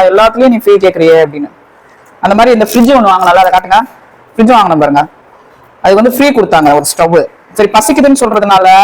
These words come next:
அஹ், ஒரு அடுப்புல குக்கர்ல சாப்பாடு, இன்னொரு அடுப்புல குழம்பு செய்யலாம்ல, எதுக்கு அதை சும்மா வேஸ்டா வச்சிட்டு இருப்பானே அப்படின்னு நான் முடிவு பண்ணேன். So, நண்டை வந்து கிளீன் பண்ணியாச்சு உங்ககிட்ட பேசிட்டேங்க பாருங்க.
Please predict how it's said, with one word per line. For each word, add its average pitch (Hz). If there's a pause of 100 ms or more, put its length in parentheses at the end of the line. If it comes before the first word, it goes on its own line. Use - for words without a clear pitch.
(760)
அஹ், 196
ஒரு 220
அடுப்புல 240
குக்கர்ல 226 (100)
சாப்பாடு, 220 (640)
இன்னொரு 240
அடுப்புல 240
குழம்பு 240
செய்யலாம்ல, 175 (600)
எதுக்கு 233
அதை 185
சும்மா 196
வேஸ்டா 196
வச்சிட்டு -
இருப்பானே 135 (460)
அப்படின்னு 180
நான் 170
முடிவு 180
பண்ணேன். 165 (460)
So, 190
நண்டை 214
வந்து 220
கிளீன் 247
பண்ணியாச்சு 202
உங்ககிட்ட 160
பேசிட்டேங்க 160
பாருங்க. 139